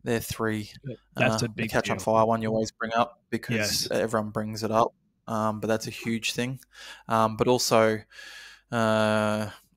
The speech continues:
Speaker 1: talk about the warranty. So obviously we warrant the, the Optimus E mowers. We,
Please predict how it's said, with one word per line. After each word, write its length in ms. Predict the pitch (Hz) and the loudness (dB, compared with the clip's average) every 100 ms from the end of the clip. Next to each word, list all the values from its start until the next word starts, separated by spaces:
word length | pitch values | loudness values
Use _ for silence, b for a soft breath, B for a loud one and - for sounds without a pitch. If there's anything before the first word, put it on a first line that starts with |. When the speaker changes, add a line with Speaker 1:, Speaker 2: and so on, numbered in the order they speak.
| _ - 135 | _ -20 -10
Speaker 1:
talk 160 | 123 | -6
about 180 | 110 110 | 0 0
the 60 | - | 0
warranty. 560 | 110 110 113 - 117 | -2 0 0 -4 -6
So 240 | 107 - 110 | -6 -6 -4
obviously 240 | 107 117 | -4 -6
we 80 | 107 | -6
warrant 380 | 110 113 110 - - - | -2 -2 -4 -8 -10 -4
the, 320 | 113 113 - | 0 0 -2
the 80 | - | -4
Optimus 460 | - - 110 110 110 | -4 -6 -10 -6 -4
E 100 | 117 | -2
mowers. 340 | 107 110 | -2 -2
We, 60 | 110 | -2